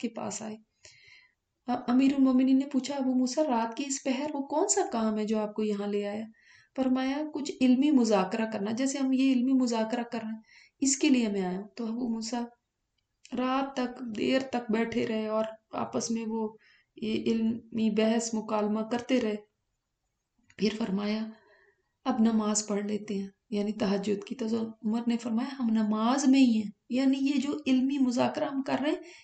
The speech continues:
ये भी नमाज की, यानी ये भी एक इबादत है। तो फरमाते हैं, फिर हम इल्मी मुज़ाकरे में मशगूल हो गए।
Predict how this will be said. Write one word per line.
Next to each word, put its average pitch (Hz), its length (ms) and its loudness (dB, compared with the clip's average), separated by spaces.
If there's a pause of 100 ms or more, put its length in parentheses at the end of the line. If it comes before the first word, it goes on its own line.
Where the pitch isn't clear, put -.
(140)
ये 277 80 0
भी 294 200 6
नमाज 254 400 2
की, 247 260 -2
यानी 247 140 0
ये 311 140 4
भी 339 160 6
एक 320 160 4
इबादत 247 540 4
है। - 80 -20 (1160)
तो 247 80 -8
फरमाते 262 440 0
हैं, 311 80 -2
फिर 311 160 4
हम 302 360 2
इल्मी 247 220 4
मुज़ाकरे 233 500 0
में 226 140 0
मशगूल 214 460 -4
हो 208 100 -4
गए। 240 140 -12